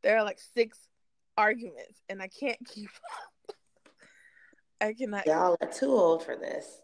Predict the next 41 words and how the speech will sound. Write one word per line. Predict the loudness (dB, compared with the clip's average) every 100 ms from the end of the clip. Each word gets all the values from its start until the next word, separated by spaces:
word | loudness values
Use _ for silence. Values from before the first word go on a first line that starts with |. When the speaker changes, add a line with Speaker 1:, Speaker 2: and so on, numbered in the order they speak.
| -14
Speaker 1:
That, | 4 6 6 2
that, | 0 0
that, | -2 0 0 -2 _
I | 2 2
don't | 0
wanna | -2 -2 -4
be | -6 -8
ageist, | -6 -8 -8 -16 -6
but | -6 -2
that | -2 -2
is | -8
exactly | -8 -8 -8 4 6
Speaker 2:
I | 6
Speaker 1:
it. | 4
Speaker 2:
said | 0 2
it. | 0
I'll | 0 -2
be | -6
ageist. | -8 -10 -10 -12
I'll | -10 -12
do | -10
it. | -10 -12 -14 -6
Y'all | -2 -2
are | -4
too | -8 -8
damn | -6 -6 -6
old | -10 -10
for | -14
this. | -20 -18 -18 -6
Speaker 1:
I | -2
was | -2 -4
trying | -2 -2 -2
to |
be | -4 -4
P | -4 -4 -4
C, | -8 -8 -6
but | -6 -2
here | 2 6 6
we | 6 -2
are. | -4 -4 -8 -16 -16 -20 _
Um, | 6 6 4 0 -4